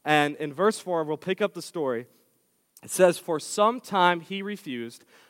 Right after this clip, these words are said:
but finally he said to himself, 'Even though I don't fear God or care about what people think, yet because this widow keeps bothering me, I will see that she gets justice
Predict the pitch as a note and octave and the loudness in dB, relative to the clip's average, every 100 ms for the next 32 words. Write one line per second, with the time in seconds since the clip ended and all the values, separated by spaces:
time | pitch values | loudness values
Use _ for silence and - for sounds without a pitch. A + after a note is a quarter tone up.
0 | _ - D3+ - F3+ G3 A#3 D#3+ C3 C3+ | _ -2 -2 -4 2 4 4 0 -6 -10
1 | - _ E3+ E3 G#3+ A3+ G3+ E3 - F3+ | -18 _ -6 2 4 4 4 -6 0 4
2 | D#3+ - G#3 C4+ D4 D#3 E3+ E3+ C3+ E3+ | 4 2 -8 -6 -2 4 4 6 4 4
3 | E3+ E3+ C#3 E3 B2+ A#2 B2+ D3+ D#3 D3+ | 2 -6 -6 -6 -2 2 4 4 2 -2
4 | C#3+ D3+ D#3 D#3 D#3+ C3 C#3+ D3+ - B2 | -10 -4 -2 -2 -6 -10 -14 -16 -14 -16
5 | C3 _ _ - - D3+ G#3+ A#3 G#3+ G#3 | -16 _ _ -20 -2 2 2 2 -4 -2
6 | E3 E3 D3+ F3+ G#3+ A3+ - F#3 F#3+ - | -2 -6 -4 0 0 -2 -6 -12 -12 -14
7 | B2+ B2+ D#3 F#3 C#3 A2+ G2+ A#2+ - _ | -2 6 8 6 4 -8 -10 -12 -14 _
8 | _ - D#3 D#3 - - - A3 A#3+ A#3+ | _ 2 2 2 -4 -4 -2 -2 -2 -4
9 | G3 D#3 D3+ - F3+ D3+ E3+ - C#3+ B2+ | -6 -4 -4 -6 -4 -4 -4 -4 -4 -6
10 | - G#2+ - - | -6 -16 -16 -20